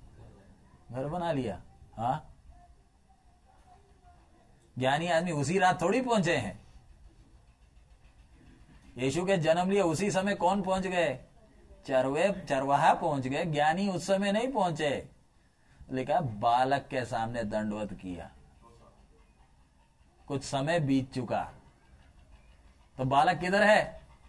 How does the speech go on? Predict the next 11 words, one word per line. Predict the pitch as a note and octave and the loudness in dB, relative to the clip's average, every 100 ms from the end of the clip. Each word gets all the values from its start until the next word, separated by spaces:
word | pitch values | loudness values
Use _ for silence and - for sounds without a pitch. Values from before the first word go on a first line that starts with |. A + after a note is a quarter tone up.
| - | -4
चरनी | C#3 D#3 G#3+ | -2 0 0
में | G#3+ | 2
है, | C#3 G#2 - - - - - - - _ _ _ - | 0 -2 -8 -16 -20 -20 -20 -20 -20 _ _ _ -14
घर | A2+ A2+ B2+ | -8 -4 -4
में | C3 B2+ | -4 -4
है। | A#2+ | -4
इसलिए | A#2+ C#3+ | -6 -4
वचन | B2+ A#2+ D3+ | -4 -4 -4
में | D3+ | -4
लिखा | C3+ C3+ E3 | -4 0 0
है, | G#3+ | 0